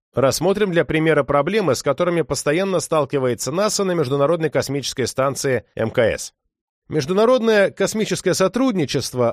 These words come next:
основа основ проекта и в то же время главная причина технической проблемы. Русские конструируют один модуль,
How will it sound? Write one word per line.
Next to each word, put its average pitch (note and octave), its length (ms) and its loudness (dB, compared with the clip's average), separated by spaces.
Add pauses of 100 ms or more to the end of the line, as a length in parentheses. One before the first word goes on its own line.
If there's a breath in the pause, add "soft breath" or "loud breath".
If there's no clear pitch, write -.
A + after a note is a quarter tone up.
основа G#3+ 520 2
основ F3 320 0
проекта E3+ 540 0 (240)
и C#3+ 100 -4
в - 80 -8
то F#3 160 4
же C#3 140 2
время F#3 320 2
главная D3 560 2
причина D3 460 0
технической B2+ 640 -2
проблемы. D#3+ 520 0 (480)
Русские G#3 400 0
конструируют F3 640 0
один B2+ 280 2
модуль, E3+ 380 2